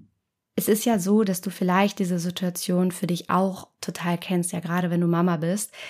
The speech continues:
ist das, was ich eben erzählt habe, für dich ja auch völlig normal,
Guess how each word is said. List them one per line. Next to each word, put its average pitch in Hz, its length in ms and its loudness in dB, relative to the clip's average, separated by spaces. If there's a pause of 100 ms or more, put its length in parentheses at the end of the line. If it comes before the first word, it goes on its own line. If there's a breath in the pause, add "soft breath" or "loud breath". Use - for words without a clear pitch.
(180 loud breath)
ist 180 200 -2
das, 190 180 0
was 175 100 -2
ich 175 220 -6
eben 190 200 2
erzählt 208 640 2
habe, 175 500 0 (800 loud breath)
für 208 200 4
dich 208 240 4
ja - 160 0
auch - 320 0
völlig 202 380 0
normal, 175 640 2